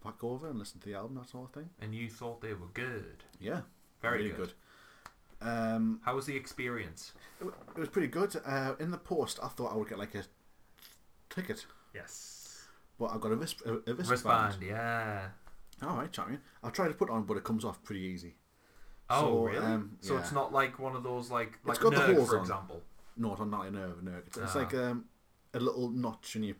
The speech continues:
Speaker 1: with holes, and you tie it around, that sort of thing.
Speaker 2: Okay.
Speaker 1: But, um, so I thought, "I'm just gonna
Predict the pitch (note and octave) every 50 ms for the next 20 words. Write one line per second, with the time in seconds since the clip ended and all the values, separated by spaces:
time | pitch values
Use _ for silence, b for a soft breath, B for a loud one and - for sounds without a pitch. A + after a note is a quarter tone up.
0 | - - G2+ - - A#2+ A2+ A2 G#2 G2 F#2 F#2+ F#2+ F#2 F2 F2+ - - - -
1 | - - - - G2 F#2+ F#2+ F#2 F#2 F#2 F2 E2+ E2 E2 E2 E2+ - - E2 -
2 | - F#2+ F2+ D#2+ E2 - F2+ E2+ D#2+ - - B B B B B B G2+ G#2+ G#2+
3 | G2 F#2+ F#2 F2+ - - A#2+ A#2+ - - - B2+ A#2 A2+ A2+ A2+ A2+ A2+ - -
4 | - - - A2 - - A2 G#2 - - A#2+ A#2 A2 A2 - G2+ G2+ - - G2+
5 | F#2 F2 F2